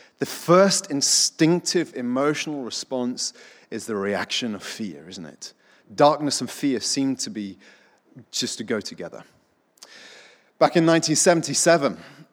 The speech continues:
in New York City, there had been a season of economic downturn,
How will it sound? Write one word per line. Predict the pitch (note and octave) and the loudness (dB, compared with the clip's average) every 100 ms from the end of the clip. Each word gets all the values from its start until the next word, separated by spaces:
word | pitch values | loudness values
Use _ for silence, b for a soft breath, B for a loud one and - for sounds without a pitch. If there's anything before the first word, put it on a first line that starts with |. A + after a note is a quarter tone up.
| _ _ - | _ _ -2
in | C3 C3 | 0 2
New | C#3+ | 4
York | C#3+ C3+ | 2 2
City, | - D3+ - A2 E2+ - | 0 0 0 -6 -8 -16
there | B2 C3 | -4 -2
had | B2 C3 | -2 -4
been | - C3 B2 A2 b b b | 0 0 0 -6 b b b
a | - | -2
season | - D#3+ D#3 D3 C3 | 2 6 4 4 2
of | |
economic | C3 C3 D#3 C#3 C#3 B2 | 2 0 0 0 0 0
downturn, | C3+ C3 C3+ - C3+ C3 B2+ | 2 2 0 0 2 2 0